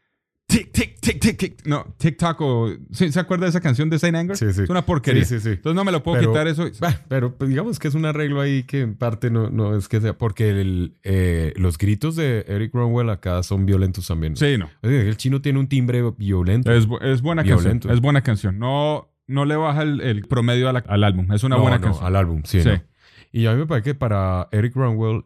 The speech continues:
Speaker 2: eh, aquí empe-, este, este era su carrera, hermano. Y aquí despega el chino, porque lo que usted decía, eh, Hit, si hiciéramos una encuesta en este momento de quiénes de los que están escuchando han escuchado Hit,
Speaker 1: ¿Quién es?
Speaker 2: creo que
Speaker 1: Yo no, yo, yo no sabía quiénes eran,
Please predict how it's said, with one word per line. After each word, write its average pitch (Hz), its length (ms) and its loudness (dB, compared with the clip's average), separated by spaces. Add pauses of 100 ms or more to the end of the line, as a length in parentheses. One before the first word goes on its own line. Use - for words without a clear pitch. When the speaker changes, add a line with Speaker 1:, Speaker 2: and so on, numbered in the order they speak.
(100)
Speaker 2:
eh, 87 360 0 (100)
aquí 107 240 2
empe-, 101 320 0 (120)
este, 107 420 0
este 113 220 0
era 120 140 2
su 113 160 -6
carrera, 82 320 0
hermano. 50 240 -8 (320)
Y - 80 -8
aquí 87 240 -2
despega 120 400 0
el 110 80 -2
chino, 101 240 0
porque 104 340 2 (240)
lo 117 120 4
que 104 80 -2
usted 101 160 -2
decía, 139 400 -2 (360)
eh, 110 200 -2
Hit, 202 340 -2 (640)
si 123 200 0
hiciéramos 139 340 2
una 131 100 2
encuesta 135 440 -2
en 120 100 -2
este 117 180 -2
momento 104 540 0 (840)
de 101 240 0
quiénes 127 300 0
de 143 100 -2
los 120 140 -4
que - 80 -10
están 101 160 -2
escuchando 107 540 0
han 110 80 2
escuchado 107 380 -2
Hit, 156 240 2 (500)
Speaker 1:
¿Quién 113 180 2
es? 95 80 0
Speaker 2:
creo 110 240 0
que 127 180 -2
Speaker 1:
Yo 113 140 4
no, 123 160 2
yo, 123 300 0
yo 123 360 0
no 147 80 0
sabía 143 300 0
quiénes 131 240 -2
eran, 95 240 -2